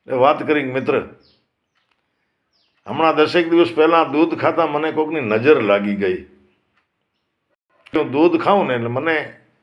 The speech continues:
દૂધનો ઘૂંટડો ભરું એટલે મને, અ, એનો અબખો થયો છે." હવે મિત્રો, જૂના વખતમાં એક એવો એક ટોટકો હતો કે કોઈને નજર લાગેલી હોય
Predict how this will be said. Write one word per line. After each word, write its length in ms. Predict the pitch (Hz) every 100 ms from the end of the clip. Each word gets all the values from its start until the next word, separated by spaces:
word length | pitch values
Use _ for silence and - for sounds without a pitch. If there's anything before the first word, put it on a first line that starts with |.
| _
દૂધનો 360 | 135 170 180 156
ઘૂંટડો 380 | 120 147 165 165
ભરું 260 | 160 165
એટલે 160 | 151 156
મને, 320 | 139 156 170 - _ _ _ _ _ _ _ _ _ -
અ, 60 | 131 131 123
એનો 200 | 131 165 -
અબખો 640 | 110 - 139 120 - 147 127
થયો 240 | - 95
છે." 40 | - _ _ _ _ _ _ _ _ _ _ _ _ _ _
હવે 80 | 147
મિત્રો, 240 | 214 214 214
જૂના 300 | 165 208 226
વખતમાં 480 | 220 214 208 226
એક 140 | 226 214 220 208 175 - _ -
એવો 180 | 190 214
એક 140 | 208
ટોટકો 480 | 196 190 - 190 127
હતો 360 | 101 95 - _ _ _ _ _ _ _ _ _ _ _ _
કે 100 | 156
કોઈને 380 | 135 160 180 190
નજર 380 | 165 160 180 185
લાગેલી 480 | 170 165 185 202
હોય 240 | 135 95